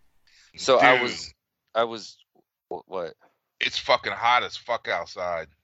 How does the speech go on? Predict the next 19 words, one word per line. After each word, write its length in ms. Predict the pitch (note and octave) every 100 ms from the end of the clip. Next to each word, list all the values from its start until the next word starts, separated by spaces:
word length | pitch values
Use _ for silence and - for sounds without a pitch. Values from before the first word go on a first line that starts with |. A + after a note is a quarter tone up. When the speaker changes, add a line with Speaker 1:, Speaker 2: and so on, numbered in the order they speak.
| _
Speaker 2:
I 60 | F#2+
guess 200 | G#2+ B2
it's 60 | G#2
Speaker 1:
Right. 60 | G2+
Speaker 2:
the 40 |
same 260 | F#2+ A2+ G#2 -
thing 120 | A2 -
by 160 | E2+
y'all. 380 | E2+ F#2+ E2+ D#2+ _ _ _ _ _ _ _ _ _ _ - - - A1
Speaker 1:
When 220 | G#2+ A2
I 120 | A2+
went 360 | B2 B2+ B2+ -
out, 240 | A#2 A2
it 80 | G2
was 180 | F#2+ F#2
one 160 | F#2+ F2+
hundred 400 | A2 A2 F#2 F#2+
with 240 | F2+ F2 F2+
a, 320 | F2+ E2+